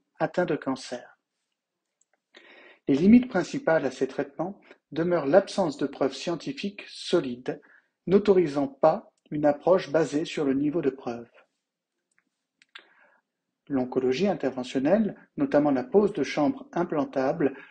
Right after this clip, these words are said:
peut faciliter la mise en œuvre d'une chimiothérapie chez un petit mammifère de compagnie.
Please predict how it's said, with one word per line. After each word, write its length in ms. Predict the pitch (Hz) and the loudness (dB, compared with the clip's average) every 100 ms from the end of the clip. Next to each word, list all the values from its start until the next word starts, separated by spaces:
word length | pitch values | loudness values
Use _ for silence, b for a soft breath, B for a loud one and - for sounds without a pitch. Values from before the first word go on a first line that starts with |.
| B _ - | B _ 4
peut 120 | 240 | 4
faciliter 580 | 233 175 - 147 139 214 | 4 2 0 -6 -2 0
la 100 | 147 | 2
mise 240 | 170 175 | 0 -2
en 100 | 156 | 0
œuvre 320 | 147 190 143 | 2 2 0
d'une 160 | 131 135 | 0 0
chimiothérapie 800 | - 190 196 190 147 123 - 202 | 0 0 0 -2 -4 -4 -4 -2
chez 220 | 160 135 | -2 -2
un 60 | 123 | 2
petit 340 | 196 190 185 | 2 2 0
mammifère 500 | 143 131 120 - 156 | -2 -2 -2 -2 -2
de 80 | 147 | -2
compagnie. 480 | 139 127 123 120 | -4 -4 -6 -10